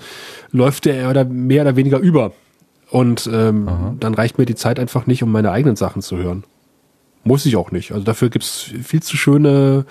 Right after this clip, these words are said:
Speaker 1: andere Podcasts, die man hören könnte.
Speaker 2: Ohne, vielleicht ohne, dass du jetzt direkte Namen nennst, aber welche, welche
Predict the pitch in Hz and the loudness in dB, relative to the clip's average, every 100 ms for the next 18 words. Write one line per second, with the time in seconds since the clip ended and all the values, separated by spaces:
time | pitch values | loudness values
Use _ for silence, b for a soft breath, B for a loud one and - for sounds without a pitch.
0 | B B - 160 123 113 113 - 98 95 | B B 0 2 2 0 -2 -2 -4 -4
1 | - 95 90 92 92 - 92 104 - _ | -6 -6 -6 -8 -10 -10 -10 -12 -20 _
2 | _ _ _ _ _ _ B B B B | _ _ _ _ _ _ B B B B
3 | - - 147 151 160 151 - 147 - - | -8 -6 -2 0 0 -2 -10 -14 -8 -2
4 | 156 147 170 151 135 - 135 120 - 113 | -2 0 2 2 2 2 2 2 0 -6
5 | 104 101 120 - 113 98 101 95 113 143 | 0 2 2 2 2 4 4 4 4 4
6 | 113 107 113 104 113 101 107 131 143 120 | 2 2 2 2 -4 -4 -2 0 0 2
7 | 117 127 123 113 101 | 0 2 2 2 0